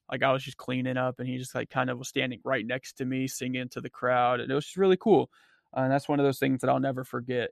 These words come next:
and I got paid to do it, so it was really awesome. Um, the next thing I have on my list is the first game back post-covid. Man, uh,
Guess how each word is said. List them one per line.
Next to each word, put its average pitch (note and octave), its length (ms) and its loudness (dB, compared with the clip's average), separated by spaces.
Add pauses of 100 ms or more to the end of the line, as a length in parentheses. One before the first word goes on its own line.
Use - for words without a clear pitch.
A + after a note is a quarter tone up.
and C3+ 140 -8
I B2+ 80 -4
got A#2 200 -4
paid A#2+ 200 -4
to - 80 -10
do D#2+ 180 -8
it, - 160 -14
so - 140 -10
it - 60 -6
was - 100 -10
really C#2 240 -8
awesome. - 420 -12 (920)
Um, C3 480 4 (160)
the C3 80 2
next D#3+ 200 8
thing D#3 160 6
I D#3 60 8
have D3 180 10
on C#3+ 100 4
my C#3+ 120 10
list C#3 320 4
is D3+ 400 8
the D3 160 8
first D3 400 6
game C#3+ 240 6
back C3 480 6 (100)
post-covid. B2+ 840 0 (720)
Man, B2+ 400 0 (100)
uh, C3 460 0